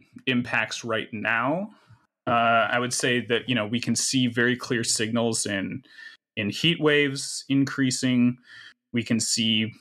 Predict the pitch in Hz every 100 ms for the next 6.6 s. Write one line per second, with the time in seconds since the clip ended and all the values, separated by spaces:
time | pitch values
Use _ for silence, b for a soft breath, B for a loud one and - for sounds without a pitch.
0 | _ - 135 131 - 131 120 113 107 101
1 | - 131 117 120 117 - - - - 120
2 | 104 101 - 117 - 123 135 - 139 139
3 | 139 139 156 _ _ - 107 110 113 110
4 | 113 - 101 - 104 123 131 B B B
5 | _ _ - 98 - - - - - 107
6 | 101 - 104 98 104